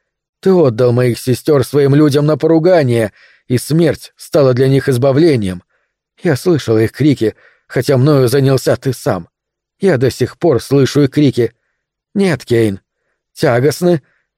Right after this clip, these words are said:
это слишком мягко сказано». Бледное лицо Кейна не выражало никаких чувств. «Ты не должна была убегать от меня», — сказал он, разрывая зажаренную дичь с удивительной лёгкостью.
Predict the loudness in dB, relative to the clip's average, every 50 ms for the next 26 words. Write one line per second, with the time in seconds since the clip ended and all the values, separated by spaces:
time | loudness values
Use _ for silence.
0 | _ -4 -4 -2 -2 -2 0 0 0 0 0 -2 -2 -2 0 2 2 2 0 0
1 | -2 -4 -6 -6 -6 -6 -6 -4 -4 -2 -2 -4 -6 -8 -8 -12 _ _ _ _
2 | _ _ _ _ _ _ _ _ _ _ -10 -4 -2 0 0 0 0 2 0 2
3 | 2 0 0 0 -2 -2 -2 0 0 0 2 0 0 -2 -4 _ _ _ _ _
4 | _ -6 -2 0 0 2 2 2 2 2 2 2 2 2 2 2 2 2 2 0
5 | 0 0 0 -2 -2 -2 -4 -8 -8 -8 _ _ _ _ _ _ _ _ _ _
6 | _ _ _ _ _ _ _ _ -4 -2 0 2 2 2 2 2 2 2 2 2
7 | 2 2 2 2 2 2 2 2 2 2 4 2 2 2 2 0 2 2 2 0
8 | 0 0 -4 -6 -6 -8 -10 -10 -10 -12 -16 -20 _ _ _ _ _ _ _ _
9 | -14 -6 -4 -2 0 0 0 0 0 -2 -2 -6 _ _ _ _ _ _ _ -8
10 | -4 -2 -2 0 0 0 2 2 2 2 2 2 2 2 0 2 2 2 2 2
11 | 2 2 0 0 0 0 -2 -2 -4 -6 _ -4 -2 0 2 2 2 0 0 0
12 | 0 0 2 2 2 2 0 -2 -2 -6 -18 -18 -18 -20 -20 -20 -20